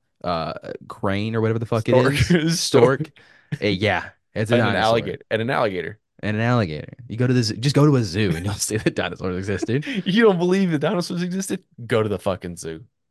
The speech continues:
Speaker 2: Tell me.
Speaker 1: Uh, all right,
Speaker 2: So,
Speaker 1: all right.
Speaker 2: that's
Speaker 1: So
Speaker 2: my five.
Speaker 1: my, think, speaking of birds that are metal as fuck, number five. Oh, wait, first, honorable mention, the Potoo. Just because, like, this thing, Google it, P O T O O. Autocorrect will help you, whatever.
Speaker 2: <laughs>
Speaker 1: But,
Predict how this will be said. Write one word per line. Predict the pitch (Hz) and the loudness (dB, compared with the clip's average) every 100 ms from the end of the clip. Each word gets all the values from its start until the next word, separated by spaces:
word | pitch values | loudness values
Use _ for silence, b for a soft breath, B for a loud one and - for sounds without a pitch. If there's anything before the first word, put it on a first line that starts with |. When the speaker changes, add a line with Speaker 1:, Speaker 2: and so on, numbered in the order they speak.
| _ - | _ -6
Speaker 2:
Tell | 117 90 | -2 -2
me. | 92 - | -6 -12
Speaker 1:
Uh, | 104 85 - - b b b b - | -10 -10 -12 -18 b b b b -8
all | 117 | -6
right, | 104 95 | -4 -2
Speaker 2:
So, | |
Speaker 1:
all | 92 | -2
right. | 82 - | -4 -2
Speaker 2:
that's | 104 104 | -2 2
Speaker 1:
So | |
Speaker 2:
my | 104 82 | 0 0
five. | 80 110 | -4 -4
Speaker 1:
my, | - _ - _ - - | -6 _ -20 _ -14 -2
think, | 135 | -2
speaking | 123 165 165 | -2 -2 0
of | 131 | 4
birds | 123 123 | 4 4
that | 120 | 0
are | 98 95 | -2 -2
metal | 95 95 107 | -2 0 0
as | 107 | 0
fuck, | - 92 95 - | -2 -2 -4 -10
number | 98 98 120 | -8 -4 -4
five. | - 113 131 175 - _ _ | -2 0 0 -2 -6 _ _
Oh, | 117 | 0
wait, | 101 | 0
first, | - 110 - | 2 -2 0
honorable | 107 107 | -2 -2
mention, | 107 110 123 120 - | -4 -4 -4 -6 -8
the | - | -4
Potoo. | - - 107 135 151 b b b | -2 0 2 0 -2 b b b
Just | - 139 - | 0 0 0
because, | 123 113 101 | 0 0 0
like, | 95 85 | -2 -2
this | 104 | -4
thing, | - 110 110 - 110 | -2 -4 -4 -6 -4
Google | 110 117 123 143 | 0 2 4 2
it, | 151 - _ _ _ | 2 -2 _ _ _
P | 131 123 | -4 0
O | 113 117 | 2 2
T | 113 117 | 0 0
O | 95 | 2
O. | 101 95 113 123 _ b b _ _ _ _ - _ - | 2 4 2 0 _ b b _ _ _ _ -20 _ 0
Autocorrect | 107 107 - 101 92 | 2 2 2 0 0
will | 90 | -2
help | 82 | -4
you, | 78 78 | -6 -6
whatever. | 95 95 80 80 B B | -4 -4 -6 -10 B B
Speaker 2:
<laughs> | |
Speaker 1:
But, | 139 165 120 101 | 0 4 4 2